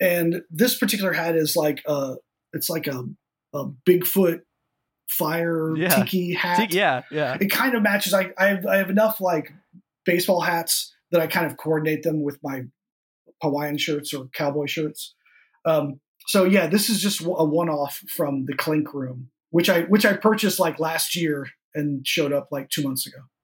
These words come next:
Speaker 2: Oh, oh, wow. So you, you got really early. Was it, like, a pre-order or something, or?
Speaker 1: That's how they run their business, is they, they announce designs and you pay for that hat and that design, and then it goes in production.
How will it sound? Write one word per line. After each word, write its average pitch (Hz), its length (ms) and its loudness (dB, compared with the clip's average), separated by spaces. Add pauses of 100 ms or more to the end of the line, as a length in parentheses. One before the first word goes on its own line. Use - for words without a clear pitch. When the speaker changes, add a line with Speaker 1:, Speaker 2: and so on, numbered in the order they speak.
(220)
Speaker 2:
Oh, 190 240 2
oh, 185 120 2
wow. 127 460 0
So 139 140 -6
you, 147 180 -2
you 170 160 -4
got 147 220 2
really 147 280 -2
early. 147 340 -2
Was 156 180 -2
it, 175 40 -2
like, 170 120 -2
a 131 40 -4
pre-order 226 600 -4
or 220 80 -6
something, 247 480 -2
or? 123 360 -2 (160)
Speaker 1:
That's 214 260 4
how 277 140 4
they 226 140 4
run 196 200 4
their 165 140 0
business, 160 480 0
is 151 260 2
they, 156 320 0 (300)
they 160 300 2
announce 196 420 0
designs 147 960 0 (280)
and 151 320 2
you 156 220 0
pay 185 240 0
for 180 220 0
that 147 260 -2
hat 151 300 -2
and 151 120 2
that 147 140 -2
design, 139 720 -4 (160)
and 147 220 0
then 165 160 2
it 156 100 -6
goes 151 240 2
in 135 120 -2
production. 135 640 -4